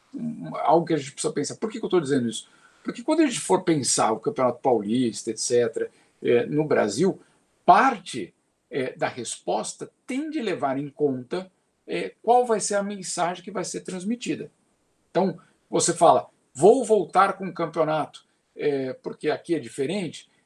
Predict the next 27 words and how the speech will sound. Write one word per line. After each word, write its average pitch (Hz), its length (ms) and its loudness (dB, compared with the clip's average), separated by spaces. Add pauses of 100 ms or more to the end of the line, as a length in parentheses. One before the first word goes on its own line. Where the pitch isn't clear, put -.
(140)
é, 135 400 -2 (140)
o 180 80 -18
que - 160 -4
é 320 80 0
que - 120 -18
você 190 200 -6
tá 165 200 2
dizendo 131 800 -4 (320)
para 151 220 4
a - 20 -4
sociedade? 110 760 -6 (340)
Você - 120 -16
tá - 100 2
dizendo 131 260 -6
pra 151 120 -4
sociedade, 156 560 -4
"Olha, 202 380 4 (220)
tem 302 200 -4
brechas 208 600 0
que 208 100 -8
a 180 40 -6
gente 202 320 -10 (640)
pode, 170 560 2 (360)
é, 127 520 -4 (140)
né, 165 360 -6 (360)
furar. - 520 2 (460)
É, 117 320 -2